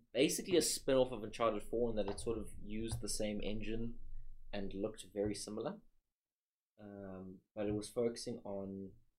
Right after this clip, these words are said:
two characters, two, like, fan characters, I suppose. One from Uncharted four, one from Uncharted two, and it was, like, their own little, um, yeah, it was their own adventure they, that they went on.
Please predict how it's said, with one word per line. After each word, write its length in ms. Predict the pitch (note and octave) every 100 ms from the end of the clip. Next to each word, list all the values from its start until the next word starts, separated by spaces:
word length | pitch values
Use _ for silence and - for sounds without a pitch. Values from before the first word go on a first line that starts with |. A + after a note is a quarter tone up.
| _ _ _ -
two 140 | B2+
characters, 760 | B2 A2 G2 F#2+ G2+ F#2+ - - - _ _ _ _ _ _ _ - -
two, 60 |
like, 180 | A#2+ - - -
fan 280 | G2+ F#2+ F#2
characters, 340 | F2 D#2 - -
I 20 |
suppose. 280 | - - - - - - - -
One 160 | A#2+
from 160 | A#2 A2+
Uncharted 320 | G2+ G#2 F#2+
four, 160 | - G2 F#2+
one 60 |
from 160 | F#2 F#2
Uncharted 360 | - F2 F2 -
two, 140 | F#2+ F2+
and 100 | G2+
it 20 |
was, 80 | G#2
like, 140 | G#2+
their 140 | A2+ A2
own 300 | B2 A#2 G#2
little, 460 | G#2 G#2 G2 G2 - - - - - -
um, 400 | G#2+ G2 G2 - - - - - - - - - - -
yeah, 240 | D3+ A#2
it 60 | G#2
was 100 | G#2+
their 160 | B2
own 120 | C#3 C3
adventure 480 | G#2+ B2 - D#2 - - - - - - - -
they, 120 | G2+
that 240 | G2+ G2 G2
they 100 | G2+
went 300 | G2 G2 F#2
on. 160 | E2